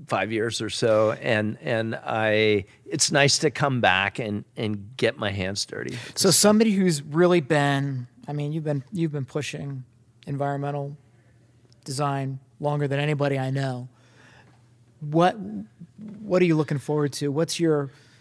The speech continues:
Speaker 2: what's your look into the future? Where do you th-, like, how, how do you think we're go-, where do you think we're going here?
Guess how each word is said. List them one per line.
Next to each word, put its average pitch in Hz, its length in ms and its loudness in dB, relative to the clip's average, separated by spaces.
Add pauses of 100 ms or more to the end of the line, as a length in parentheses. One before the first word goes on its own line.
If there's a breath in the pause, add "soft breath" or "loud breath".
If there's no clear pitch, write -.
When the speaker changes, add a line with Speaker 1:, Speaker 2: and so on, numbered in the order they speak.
(300 soft breath)
Speaker 2:
what's 180 220 -4
your 220 100 0
look 170 200 0
into 170 140 4
the 147 120 4
future? 151 420 -2
Where 151 140 -2
do 160 60 -4
you 156 80 -4
th-, - 220 -14
like, 147 180 -6
how, - 180 -10
how 147 300 -8
do 190 80 -2
you 175 140 -2
think 165 400 -8
we're 151 160 -4
go-, 139 260 -6
where 165 200 -4
do 170 80 -2
you - 40 -6
think 160 140 -6
we're 143 80 -6
going 123 280 -10
here? 123 300 -14